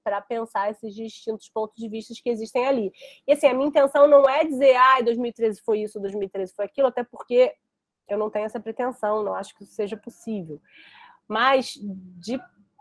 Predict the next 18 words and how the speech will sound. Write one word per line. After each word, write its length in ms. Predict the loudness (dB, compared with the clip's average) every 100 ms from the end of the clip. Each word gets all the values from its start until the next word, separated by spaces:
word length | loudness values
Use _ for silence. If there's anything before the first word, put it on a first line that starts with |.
| 0
pelo 360 | 4 6 6
menos, 840 | 6 6 6 6 6 2 -4 -10 -20 _
é, 880 | -8 -4 -2 0 2 2 2 -2 -8 -8 -10 -12 -18 _ _ _ _ _ _ _ _ _ _ _ -20 _ _ _ _ _ _ _ _ _ -6
pelo 260 | 4 8 8
menos, 400 | 8 2 0 -8 -8
é, 160 | -6 -2
a 100 | -2
gente 240 | -2 -2
poder 240 | -2 2 4
abrir 400 | 2 0 -4 -4
esse 180 | -6
leque 260 | -4 -4 -6
de 80 | -12
interpretação, 720 | -12 -12 -12 -10 -10 -12 -20 _ _ _ _ _ _ _
que 100 | -8
tá 160 | -4
muito 460 | -2 0 2 0 -2
fechado 720 | -6 -6 -4 -6 -6 -10 -20